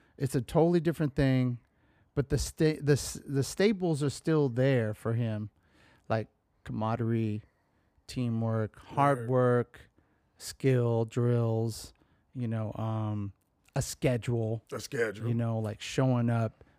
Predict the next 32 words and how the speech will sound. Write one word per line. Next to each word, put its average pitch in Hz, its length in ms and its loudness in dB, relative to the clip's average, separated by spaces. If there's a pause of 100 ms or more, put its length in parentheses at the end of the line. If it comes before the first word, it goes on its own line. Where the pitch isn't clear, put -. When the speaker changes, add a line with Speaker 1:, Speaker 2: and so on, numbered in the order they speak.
(100)
Speaker 1:
being 131 320 2
on 117 200 0
time, 110 600 -2 (640)
you 120 100 -2
know, 110 160 -2
making 139 300 0
sure 151 180 -6
your 131 160 2
grades 123 500 2
are 127 80 2
good 123 380 4
so 117 140 -6
you 113 160 -6
can 120 180 -8
play. 110 560 -2 (220)
Speaker 2:
Right. 147 240 2
Speaker 1:
Like, 117 120 2
these 196 200 4
are 143 80 4
all 117 140 0
life 127 340 2
lessons 123 460 0
for 107 140 -6
him 101 340 -4 (500)
that 143 180 2
I 165 160 4
couldn't, 147 400 -2 (140)
I, 165 200 4
I 175 60 2
can 202 180 2
teach 240 300 4
him, 294 200 6